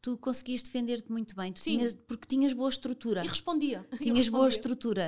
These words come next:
Speaker 1: eh, da, também da família, não é? Tu,
Speaker 2: Uhum.
Speaker 1: quer dizer, tu, tu cresceste com confiança. Na
Speaker 2: Sim.
Speaker 1: verdade, isso também te ajudou, não é?
Speaker 2: Sim, muito passada pelos meus pais.
Speaker 1: Exatamente. Tanto que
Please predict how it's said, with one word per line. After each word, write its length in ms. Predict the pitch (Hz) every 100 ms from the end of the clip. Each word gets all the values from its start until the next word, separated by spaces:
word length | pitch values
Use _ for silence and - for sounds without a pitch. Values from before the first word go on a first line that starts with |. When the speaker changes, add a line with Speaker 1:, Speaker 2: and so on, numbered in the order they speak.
| 160
Speaker 1:
eh, 120 | 175
da, 160 | 175 185
também 300 | 185 202 208
da 160 | 190 208
família, 580 | 208 233 277 254 196
não 80 | 190
é? 140 | 185 196
Tu, 460 | 202 220 214 208 - -
Speaker 2:
Uhum. 280 | 269 262 262
Speaker 1:
quer 100 | 220
dizer, 160 | 208 202
tu, 260 | 196 196 - 208 -
tu 120 | 214
cresceste 580 | - - - 294 311 -
com 180 | 339
confiança. 680 | 330 381 370 427 359 302 320
Na 140 | 269 190
Speaker 2:
Sim. 60 |
Speaker 1:
verdade, 340 | 196 202 208 214
isso 160 | 220
também 200 | - 247
te 120 | 247 254
ajudou, 340 | 254 254 254
não 100 | 196
é? 60 | 156
Speaker 2:
Sim, 180 | 151 196
muito 240 | 202 262 269
passada 300 | 262 254 247
pelos 220 | 247 240
meus 180 | 240 233
pais. 480 | 208 190 233 277 -
Speaker 1:
Exatamente. 560 | 196 196 208 233 233 226
Tanto 240 | 226 220
que 180 | -